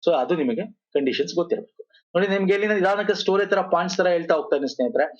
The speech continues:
ನಾನು ಏನ್ ಹೇಳ್ತೀನಿ ಅಷ್ಟು ಕೇಳ್ಕೊಳ್ಳಿ ಸಾಕಿಲ್ಲ, ನಾನು ಎಕ್ಸ್ಟ್ರಾ ಇನ್ಫಾರ್ಮೇಶನ್ ಕೊಟ್ಟಿರ್ತೇನೆ, ನಾನು ಏನ್ ಹೇಳ್ತೀನಿ ಅಷ್ಟು ಕೇಳ್ಕೊಳ್ಳಿ, ಅಷ್ಟು ಸಾಕು ನಿಮ್ಗೆ. ಅದನ್ನ ಬೇಕಾದ್ರೆ ನೀವು ನೋಟ್ಸ್ ಮಾಡ್ಕೊಳ್ಳಿ. ಓಕೆ, ಇನ್ನು ನಿಮ್ಗೆ ಗೊತ್ತಿದೆಯಲ್ಲ ಈ, ಈ ರೇಂಜು, ಈ ರೇಂಜ್ ಗೊತ್ತಿರಬೇಕು. ಫೈನ್.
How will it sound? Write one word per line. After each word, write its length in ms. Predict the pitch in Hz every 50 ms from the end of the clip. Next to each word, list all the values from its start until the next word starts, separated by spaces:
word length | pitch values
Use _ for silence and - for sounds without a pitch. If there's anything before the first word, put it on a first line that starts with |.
| - - _ _ _ -
ನಾನು 120 | 147 151
ಏನ್ 160 | 180 220 240
ಹೇಳ್ತೀನಿ 220 | 254 247 - 233 226
ಅಷ್ಟು 160 | 190 - -
ಕೇಳ್ಕೊಳ್ಳಿ 360 | 208 202 190 190 190 190 -
ಸಾಕಿಲ್ಲ, 300 | - 170 - - 170 151
ನಾನು 120 | 147 143 143
ಎಕ್ಸ್ಟ್ರಾ 240 | - - - 196
ಇನ್ಫಾರ್ಮೇಶನ್ 440 | 196 190 190 202 196 185 - 185 165
ಕೊಟ್ಟಿರ್ತೇನೆ, 460 | 170 160 151 151 131 113 - - -
ನಾನು 420 | - _ _ _ _ - 127 127 160
ಏನ್ 160 | 202 214 233
ಹೇಳ್ತೀನಿ 220 | 233 220 220 208
ಅಷ್ಟು 180 | 185 - - -
ಕೇಳ್ಕೊಳ್ಳಿ, 340 | 175 170 160 165 196 202 160
ಅಷ್ಟು 200 | 143 - - -
ಸಾಕು 260 | 127 113 110 - -
ನಿಮ್ಗೆ. 240 | 95 95 - 131 131
ಅದನ್ನ 200 | 135 156 160 160
ಬೇಕಾದ್ರೆ 300 | 165 165 165 - 185 196
ನೀವು 140 | 190 160 139
ನೋಟ್ಸ್ 200 | 131 113 - 113
ಮಾಡ್ಕೊಳ್ಳಿ. 360 | 92 - _ _ - _ _ _ _ _ _ _ _ _ _ _ - -
ಓಕೆ, 300 | 131 - 220 226 220 _ _ _ _ _ - _ _ _ _ _ _ _ _ _ _ _ _ - -
ಇನ್ನು 480 | 196 196 202 185 165 - - - _ -
ನಿಮ್ಗೆ 160 | 165 170 180
ಗೊತ್ತಿದೆಯಲ್ಲ 540 | - 175 170 202 190 165 170 175 175 175 -
ಈ, 360 | 175 165 165 165 180 190 170
ಈ 40 | 165
ರೇಂಜು, 380 | 156 160 151 151 151 202 196 -
ಈ 160 | - 151 151
ರೇಂಜ್ 220 | 147 147 147 156
ಗೊತ್ತಿರಬೇಕು. 520 | 170 185 180 - - - - - _ _ - _ _ _ _ _ _ _ _ _ _ _ - 208
ಫೈನ್. 180 | 233 226 -